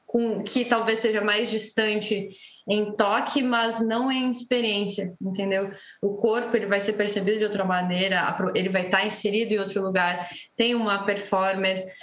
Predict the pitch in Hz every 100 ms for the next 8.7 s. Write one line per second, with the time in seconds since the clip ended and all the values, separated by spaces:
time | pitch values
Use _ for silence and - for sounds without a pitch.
0 | - 185 185 185 185 208 190 190 196 202
1 | 202 190 190 190 214 190 196 196 202 208
2 | 190 185 - 190 196 180 190 180 185 190
3 | - 175 180 190 190 175 175 180 208 190
4 | 175 165 185 208 175 170 170 175 170 165
5 | 165 - - - - _ _ _ _ -
6 | 170 170 170 175 208 240 214 220 190 180
7 | 190 214 233 233 220 214 190 190 185 180
8 | 175 175 175 175 175 175 180